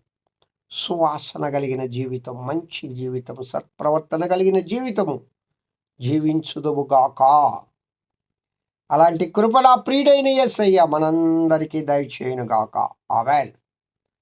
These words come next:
ప్రార్థింతం. మహోన్నతుడా, స్తోత్రం.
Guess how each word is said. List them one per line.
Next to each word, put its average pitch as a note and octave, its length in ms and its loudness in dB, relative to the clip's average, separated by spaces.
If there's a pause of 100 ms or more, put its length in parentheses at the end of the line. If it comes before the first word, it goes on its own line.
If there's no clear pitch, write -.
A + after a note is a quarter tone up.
(140)
ప్రార్థింతం. C#3+ 640 0 (840)
మహోన్నతుడా, F3 640 4
స్తోత్రం. C3+ 520 -6